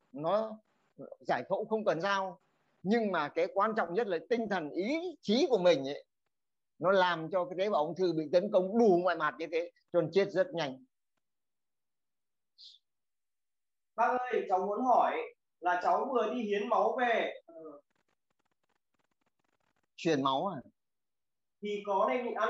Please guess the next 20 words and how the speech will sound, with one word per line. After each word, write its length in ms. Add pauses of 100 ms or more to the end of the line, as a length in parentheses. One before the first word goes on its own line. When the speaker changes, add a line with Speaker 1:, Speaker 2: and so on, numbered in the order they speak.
Speaker 2:
không 140
ạ? 180 (760)
Speaker 1:
Vừa 120
đi 180
truyền 240
máu 240
này 120
à? 120 (100)
Speaker 2:
Vâng. 140 (360)
Speaker 1:
Được, 280
vẫn 140
ăn 160
bình 160
thường. 280 (520)
Cứ 100
ăn 180
bình 180
thường 220
đi. 140 (600)
Ừ. 80